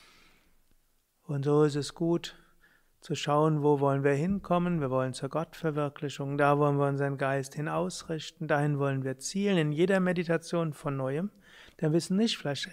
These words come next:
werden wir in dieser Meditation Gott verwirklichen. Genau zielen und loslassen.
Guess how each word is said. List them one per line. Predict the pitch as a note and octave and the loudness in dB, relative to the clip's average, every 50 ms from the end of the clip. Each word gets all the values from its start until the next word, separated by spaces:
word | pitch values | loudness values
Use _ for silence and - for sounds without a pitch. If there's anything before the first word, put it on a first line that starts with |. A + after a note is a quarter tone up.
| - - - | -12 -6 -4
werden | D3 D3 D3 C#3+ | -2 -2 -2 -2
wir | C#3 | -4
in | C#3 C3+ | -4 -4
dieser | - F#3 G3 G3 G3 G3+ G3 | -4 -4 -4 -2 -2 -2 -2
Meditation | F#3 F3+ F3+ F3+ - E3 E3+ E3 - - F3+ F3 E3+ | 0 0 -2 -2 -2 -4 -6 -4 -4 -4 -4 -2 -2
Gott | - E3+ F3+ - - | -2 -2 -4 -4 -10
verwirklichen. | - - E3+ D3 C3+ B2+ A#2+ - - - D#3 D3 C#3 - - E3 E3+ - _ _ _ _ _ _ _ _ _ _ _ _ _ _ _ _ _ _ _ _ _ _ _ | -10 -6 -6 -6 -6 -6 -10 -12 -12 -12 -12 -12 -12 -10 -12 -12 -14 -14 _ _ _ _ _ _ _ _ _ _ _ _ _ _ _ _ _ _ _ _ _ _ _
Genau | D#3+ D3+ C3+ C#3+ D3+ E3 F3 F3+ F3+ | -14 -12 -10 -8 -8 -6 -8 -8 -10
zielen | - - - - F#3 F#3+ F#3 F#3 F#3 F#3 F3+ F3+ F3 E3+ F3 _ - | -12 -12 -10 -6 -4 -4 -4 -4 -4 -4 -4 -4 -6 -8 -10 _ -12
und | F3 E3 D#3+ D#3 - | -8 -8 -8 -8 -8
loslassen. | - C3 B2+ B2+ B2+ B2 A#2+ - - - D3 C3+ B2+ - - - D#3 E3 | -10 -8 -8 -6 -8 -8 -10 -12 -14 -14 -12 -12 -12 -14 -14 -16 -16 -16